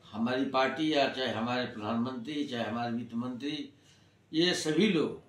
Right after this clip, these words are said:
हम लोग का एक लक्ष्य है कि गरीबों, जितने भी गांव, गरीब, किसान, मजदूर, जो भी मजलूम हो, उनको, यानी पार्टी का एक लक्ष्य है।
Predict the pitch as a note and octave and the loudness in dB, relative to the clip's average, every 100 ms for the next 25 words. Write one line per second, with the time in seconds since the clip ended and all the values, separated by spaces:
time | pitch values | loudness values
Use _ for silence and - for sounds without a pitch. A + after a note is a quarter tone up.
0 | - B2 C#3 D3 D#3 D3+ D3 D#3+ - C#3+ | -16 -4 -2 0 0 0 0 0 0 0
1 | D#3 D#3 D3 C3 C3 B2+ D#3 D3+ - _ | 2 0 0 -2 0 -2 -4 -6 -12 _
2 | _ _ - C3 D3 F#3+ E3+ C#3+ D3+ D#3 | _ _ -8 -4 0 4 4 6 6 6
3 | C#3 C#3 C#3+ A#2+ B2+ A#2 B2 C#3 C3+ A2+ | 4 2 2 -2 -8 -6 -4 -2 -2 -4
4 | C3 C#3+ C#3+ - _ _ _ - A#2+ A#2+ | -2 -4 -6 -16 _ _ _ -20 -12 2
5 | E3 E3 G#3+ E3+ D#3+ D#3 E3+ B2 A2+ G2+ | 4 6 4 4 2 2 2 0 -2 -8
6 | - _ _ _ _ _ _ - D#3 C3 | -18 _ _ _ _ _ _ -8 -6 -4
7 | F#3+ G3 G3 - - _ _ - C3+ D#3 | 2 6 4 2 -8 _ _ -4 0 2
8 | F3+ F3 - - C3+ D3+ C#3+ G3 G3 F#3 | 2 0 -6 -4 0 0 0 2 4 4
9 | F3+ A3 - B2 F2+ - | 2 0 0 -6 -8 -12